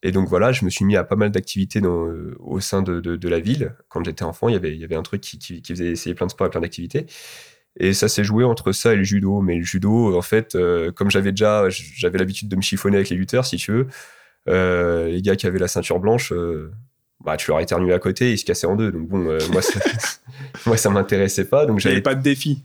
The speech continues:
Speaker 1: Voilà, j'allais tartiner les, les ceintures bleues, les ceintures machin. Et, euh, et quand on m'a dit, « Bah non, tu reviens là, euh, tes ceintures blanches, faut que tu travailles avec les ceintures blanches. »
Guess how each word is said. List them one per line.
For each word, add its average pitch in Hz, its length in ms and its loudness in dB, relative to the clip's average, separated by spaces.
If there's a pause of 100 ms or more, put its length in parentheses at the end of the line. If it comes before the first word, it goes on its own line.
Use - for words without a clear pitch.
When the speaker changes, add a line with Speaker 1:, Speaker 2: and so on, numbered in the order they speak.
(140)
Speaker 1:
Voilà, 113 280 4
j'allais 95 220 4
tartiner 101 440 2
les, 90 340 2 (340)
les 95 80 0
ceintures 87 400 0
bleues, 98 220 0
les 98 100 0
ceintures 87 300 -2
machin. 117 360 2
Et, 92 140 2
euh, 82 440 -4
et 98 100 -14
quand - 200 -4
on 104 40 -2
m'a 90 60 2
dit, « 92 80 -8
Bah 104 100 0
non, 185 320 0
tu - 100 -6
reviens 117 220 0
là, 175 220 0
euh, 104 220 -2
tes - 200 -12
ceintures - 260 -2
blanches, 160 240 0
faut - 80 -6
que 95 60 -2
tu - 60 -16
travailles 90 120 -2
avec - 80 -8
les 101 60 -12
ceintures - 240 -2
blanches. » 139 220 -2